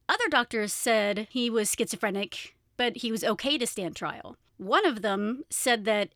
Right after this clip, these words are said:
everyone in the family needed counseling, and that Joe had, quote, "paranoid attitudes, schizoid involvement, emotional reactions didn't relate to the situation, including giggling uncontrollably.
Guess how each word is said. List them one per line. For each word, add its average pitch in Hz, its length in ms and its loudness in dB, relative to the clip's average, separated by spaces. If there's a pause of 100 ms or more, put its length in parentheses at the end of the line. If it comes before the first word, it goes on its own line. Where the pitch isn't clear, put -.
(300)
everyone 302 320 4
in 269 80 2
the 226 60 -2
family 381 380 4
needed 185 240 -4
counseling, 196 640 -4 (640)
and 226 120 2
that 214 120 2
Joe 240 220 2
had, 202 260 -2
quote, 220 420 0 (560)
"paranoid 370 640 2
attitudes, 240 720 -2
schizoid 320 520 -4
involvement, 214 760 -2 (140)
emotional 269 480 0
reactions 233 540 0
didn't 233 260 0
relate 240 300 -2
to - 60 -16
the 233 80 -4
situation, 214 680 -4
including 220 440 -4
giggling 247 360 -4
uncontrollably. 214 800 -4